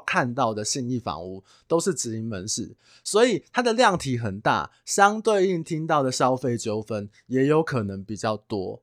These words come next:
我对我的这个前东家啊，在服务客户上面来讲，我认为我还是有一定的信心程度跟推荐的，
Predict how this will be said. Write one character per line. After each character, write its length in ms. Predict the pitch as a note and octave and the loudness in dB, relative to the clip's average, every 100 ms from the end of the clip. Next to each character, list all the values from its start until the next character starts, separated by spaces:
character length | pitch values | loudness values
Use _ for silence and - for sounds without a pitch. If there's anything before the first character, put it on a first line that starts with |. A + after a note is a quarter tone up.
| - | -2
我 100 | D#3+ | 8
对 120 | B3 | 10
我 120 | F3+ | 10
的 60 | D3+ | 8
这 100 | F#3 | 4
个 80 | E3+ | 2
前 180 | D3 | 2
东 160 | C#3 C#3 | 0 0
家 120 | C#3 | 4
啊， 180 | B2+ A2+ | 6 6
在 160 | A2 D#3+ | 2 -4
服 300 | - C3 D3 | -2 -2 -2
务 60 | |
客 280 | - G3+ C#3+ | 0 4 4
户 160 | B2+ C3 | 4 -2
上 240 | C#3 A2+ | 0 0
面 140 | A#2+ | -2
来 160 | G2+ F#2 | -4 -6
讲， 180 | G#2 D#2+ _ - | -10 -10 _ -2
我 160 | A#2 | 2
认 200 | C3 D#3+ | 4 4
为 120 | A#2 G#2+ | 2 2
我 100 | G2+ | 0
还 160 | A2+ | -4
是 100 | A2 | -2
有 120 | A#2+ | -2
一 100 | G#2+ | -2
定 160 | A2 A#2 | -4 -4
的 80 | G2+ | -4
信 160 | - | -6
心 160 | G2+ G#2 | -8 -10
程 180 | G2 E2+ | -10 -10
度 140 | G#2 | -10
跟 160 | G2+ G2+ | -10 -10
推 180 | G#2 F2+ | -8 -8
荐 240 | B2 F2 | -8 -10
的， 140 | - | -12